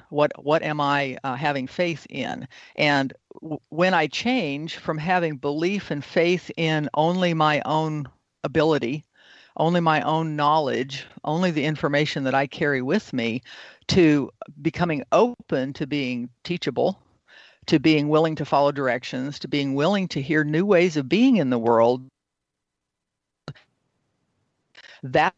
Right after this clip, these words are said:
this power started being able to get in. You know, before that, it was kinda like I had a, this shell around me. And, um, se-, the second step is really where this power comes to me. I was,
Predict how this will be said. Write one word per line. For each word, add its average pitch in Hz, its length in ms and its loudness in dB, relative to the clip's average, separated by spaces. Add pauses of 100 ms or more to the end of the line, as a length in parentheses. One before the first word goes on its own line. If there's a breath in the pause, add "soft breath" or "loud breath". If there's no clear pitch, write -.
(1000)
this 151 180 -4
power 185 300 2
started 147 260 -2
being 147 200 -4
able 139 120 -4
to 143 80 -14
get 127 160 -4
in. 139 280 -4 (100)
You 151 120 -4
know, 139 220 4
before - 260 2
that, 139 120 4
it 117 60 -4
was 131 100 -12
kinda 151 180 -8
like 135 160 -6
I 127 40 -4
had 135 160 -6
a, - 120 -10
this - 180 -10
shell - 440 -2 (240)
around 139 280 -6
me. - 180 -10 (400 loud breath)
And, 156 320 2 (100)
um, 135 280 -2 (100)
se-, - 180 0
the 156 100 -2
second 208 280 -2
step 247 280 -2
is 147 120 -6
really 202 180 -2
where 151 180 -2
this 143 180 -4
power 160 500 -2 (400)
comes 156 440 -4 (480)
to 262 180 -4
me. 135 320 -8 (140)
I 156 100 4
was, 156 220 -2